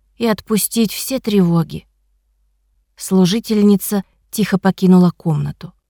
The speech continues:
И Алина почти погрузилась в сон, в то же время продолжая наблюдать за тем, что происходит вокруг. Как пляшут отцветы камина на расписанном цветами и какими-то пошлыми жизнерадостными птичками потолке.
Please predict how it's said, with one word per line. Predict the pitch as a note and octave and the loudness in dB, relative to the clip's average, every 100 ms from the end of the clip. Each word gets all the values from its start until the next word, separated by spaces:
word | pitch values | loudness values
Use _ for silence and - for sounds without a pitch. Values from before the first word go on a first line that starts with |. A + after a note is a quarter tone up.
| _ _ _ _ _ | _ _ _ _ _
И | F3+ | 2
Алина | F#3+ A3 A#3+ B3 | 2 4 4 2
почти | A3+ - - | 0 -2 -4
погрузилась | G#3+ G#3 G#3+ G#3+ A3+ A3 - | 0 2 4 4 4 2 0
в | |
сон, | - - G#3 D#3+ E3 _ _ _ _ _ | -6 0 2 2 -2 _ _ _ _ _
в | - | -2
то | G#3 | 2
же | F#3+ | 4
время | G3 B3 B3 | 4 4 4
продолжая | G#3 G3 G3+ G3 F#3 A3+ G#3+ | 2 4 4 4 2 2 4
наблюдать | G3+ F#3 F#3+ F#3+ G#3 E3+ | 4 4 4 4 2 4
за | F#3 | 2
тем, | - A3+ A3 | 2 0 0
что | - G3 | 0 -2
происходит | F#3+ G3 F3+ - G3 F3+ F3 | 2 2 2 -2 0 0 0
вокруг. | F3+ - D#3+ C#3+ - _ _ _ _ _ _ _ _ | -2 -2 -6 -10 -16 _ _ _ _ _ _ _ _
Как | E3+ - | -8 -4
пляшут | E3+ F3 E3 E3+ - | 0 0 0 -2 -2
отцветы | D#3+ - D#3+ - | -4 -4 -4 -4
камина | D3+ D#3+ D#3 E3 G3 F#3+ _ _ - | -4 0 2 4 4 2 _ _ 0
на | F#3 | 2
расписанном | F#3 - F#3 F3 F3+ F3 E3+ | 2 0 -2 2 4 6 4
цветами | - F3 F3+ F3+ F3+ | 0 0 2 4 6
и | F3+ F3 | 4 -2
какими-то | - - E3+ E3+ - E3 | -6 -2 2 2 0 -4
пошлыми | - F3 - F3 E3 | -2 -2 0 2 2
жизнерадостными | E3 D#3 E3+ E3+ E3 D#3+ - E3 D#3+ | 0 0 2 2 0 -2 0 2 2
птичками | - - D#3+ - D#3+ D#3 | -2 -8 -6 -4 -2 -2
потолке. | - D#3+ D#3 - E3 D#3 | -4 -6 -6 -6 -6 -6